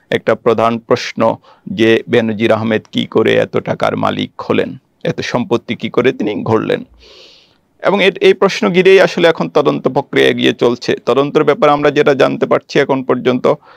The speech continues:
আরও দুটা বিশেষ তথ্য জানা যাচ্ছে যে, আহ, বিদেশে, বিশেষ করে আমেরিকা বা কানাডাতে তার কোনো সম্পত্তি আছে কিনা সে ব্যাপারেও,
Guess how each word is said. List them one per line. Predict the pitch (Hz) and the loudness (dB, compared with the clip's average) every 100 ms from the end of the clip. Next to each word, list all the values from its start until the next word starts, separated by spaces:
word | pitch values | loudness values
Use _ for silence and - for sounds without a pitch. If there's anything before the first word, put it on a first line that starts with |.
| - - | -20 -2
আরও | 123 123 | 2 2
দুটা | 117 139 147 143 156 - _ | 2 0 4 2 0 -14 _
বিশেষ | - 135 147 - | -6 -2 -2 0
তথ্য | 139 - 143 123 | -4 -2 -2 0
জানা | 127 123 | 2 2
যাচ্ছে | 127 - - | 0 -2 -2
যে, | 160 160 | 0 0
আহ, | 165 - - - _ - 110 | 0 -6 -20 -20 _ -2 0
বিদেশে, | 107 135 147 - | 2 2 2 0
বিশেষ | 127 - 135 | -2 -2 -4
করে | 135 123 | 0 2
আমেরিকা | 127 127 127 123 | 2 -2 0 0
বা | 127 | 0
কানাডাতে | 127 131 120 120 - | 0 -2 -2 -2 -2
তার | 127 120 | -2 0
কোনো | 131 123 | -2 -2
সম্পত্তি | - 127 123 - 120 | -4 -2 -2 0 0
আছে | - - | 0 -6
কিনা | 160 - | -4 -4
সে | 151 | -2
ব্যাপারেও, | 117 113 110 120 | 0 2 2 2